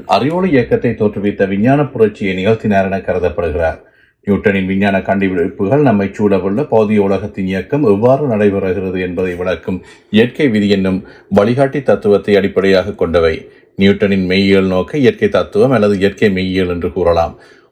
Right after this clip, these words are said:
உலகின் இயக்கத்தை இயற்கை விதிகள் கொண்டு விளக்கலாம் என்பதே இதன் சாரமான கருத்தாகும். இயற்கையின் இயக்கத்தை இயற்கைக்கு அப்பாற்பட்ட சக்திகள் கட்டுப்படுத்தவில்லை. கடவுளின் தலையீடு இன்றி இயற்கை செயற்படுகிறது என்பது முக்கியமான அனுமானமாகும். இவ்வாறான விளக்கம் இயற்கை பற்றிய புரிதலுக்கு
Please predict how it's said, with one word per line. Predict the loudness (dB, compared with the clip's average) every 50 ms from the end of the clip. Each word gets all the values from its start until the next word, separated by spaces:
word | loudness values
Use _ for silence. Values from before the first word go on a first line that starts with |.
| _ 2
உலகின் | 2 2 2 2 0 -2 0
இயக்கத்தை | -2 0 0 -2 -2 -2 -2 0
இயற்கை | 2 2 2 2 0 0 0
விதிகள் | 0 -2 -2 -2 -2 0 0
கொண்டு | 0 0 0
விளக்கலாம் | 0 2 0 0 0 0 0 0 0 0
என்பதே | -2 -4 -4 -4 0 0 2 2
இதன் | 2 2 0 -2 -2 -2
சாரமான | 2 2 2 2 2 0 0 0 0
கருத்தாகும். | -2 -2 -4 -4 -2 -2 0 0 0 -2 -4 -8 -10 -14 _ _ _ _ _ _ _ _ _ 0
இயற்கையின் | 0 0 0 0 0 0 0 2 2
இயக்கத்தை | 0 0 0 0 -2 -2 -4 -4 0
இயற்கைக்கு | 0 0 0 2 0 0 -2 0 0 0 0
அப்பாற்பட்ட | 0 2 0 0 0 0 -2 -4 -2 -2 -2
சக்திகள் | -2 -2 -6 -6 -6 -10 -4 -2 -2 -2 0
கட்டுப்படுத்தவில்லை. | -2 -2 -2 -2 0 0 0 -2 0 0 0 0 0 -2 -4 -4 -4 -4 -8 -14 -20 -20 _ _ _
கடவுளின் | 0 2 2 4 4 4 2 2 0
தலையீடு | 0 2 2 2 2 2 2 2
இன்றி | 2 0 0 0 2 2
இயற்கை | 2 2 2 0 -2 -2
செயற்படுகிறது | 2 2 0 0 0 0 0 0 0 0 0 0
என்பது | 0 -2 -2 -2 -2 0 0
முக்கியமான | 0 -2 0 0 0 2 2 2 2 2 0
அனுமானமாகும். | 0 2 2 0 0 0 0 0 0 0 -2 -4 -6 -6 -10 -16 _ -20 _ _ _ 0
இவ்வாறான | 2 4 4 4 4 2 2 2 2
விளக்கம் | 2 0 0 0 -2 -4 -2 2 2
இயற்கை | 2 2 2 0 0
பற்றிய | 0 0 -2 0 0 0
புரிதலுக்கு | 0 0 -2 -2 0 2 2 0 -2 -4 -2